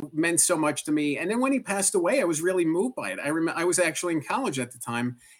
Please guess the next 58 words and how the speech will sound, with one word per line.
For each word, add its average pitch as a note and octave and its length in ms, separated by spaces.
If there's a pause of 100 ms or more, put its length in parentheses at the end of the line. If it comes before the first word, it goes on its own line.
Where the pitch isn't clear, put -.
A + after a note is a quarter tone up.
and C#3+ 140
I D#3 60
wrote E3+ 200
a G3 40
column D3 440
about B2 380
his C3+ 160
death - 400
because D3 300
it F#3 100
was G3+ 100
just, B3+ 180
like, F#3+ 280 (460)
just - 280
sudden F3 360
and D#3 140
tragic C#3 560
in F#3+ 120
the A3+ 60
similar G3+ 480
way E3 200
of, D3+ 120
like, C#3 240 (260)
a C#3+ 60
Kobe D#3+ 340
Bryant C#3 560
or C3 200
Roy B2+ 220
Halladay C3 720
or A#2+ 80
Walter B2+ 320
Payton. D#3 500 (260)
You F3 100
know, E3+ 100
these F#3 180
guys, D#3+ 520
you D#3+ 120
know, E3 100
you D#3+ 100
felt E3 200
like D3+ 200
there D#3+ 180
was D3+ 180
more D#3+ 200
of D3+ 80
a C#3 40
second C#3 420
act B2 260
there. A2+ 160
And C3 100
I, D3 160
I E3 60
felt E3+ 200
like F3+ 140
with D#3+ 160
Ken F3 180
especially, F3+ 560
like, C#3+ 240